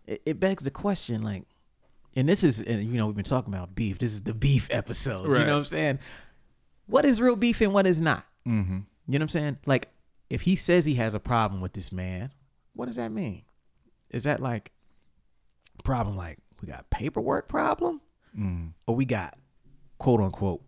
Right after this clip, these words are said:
Speaker 1: beef beef? Like,
Speaker 2: Right.
Speaker 1: I don't know if street people really use the word beef loosely.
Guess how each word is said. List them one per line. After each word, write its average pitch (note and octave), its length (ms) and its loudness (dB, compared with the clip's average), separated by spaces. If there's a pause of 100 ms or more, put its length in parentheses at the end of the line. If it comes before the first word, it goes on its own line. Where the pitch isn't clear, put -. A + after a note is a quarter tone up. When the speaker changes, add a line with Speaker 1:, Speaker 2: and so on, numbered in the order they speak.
(220)
Speaker 1:
beef B2 360 -2
beef? - 500 -14 (360)
Like, A2+ 200 -4
Speaker 2:
Right. D2 100 -20 (640)
Speaker 1:
I F3 100 -4
don't A3 160 0
know G3+ 140 6
if D3 60 0
street - 320 -2
people B2 280 -2
really A2+ 240 0
use G#2+ 240 -4
the G#2 80 -4
word F#2+ 320 -6 (160)
beef G#2+ 460 -4 (260)
loosely. - 680 -6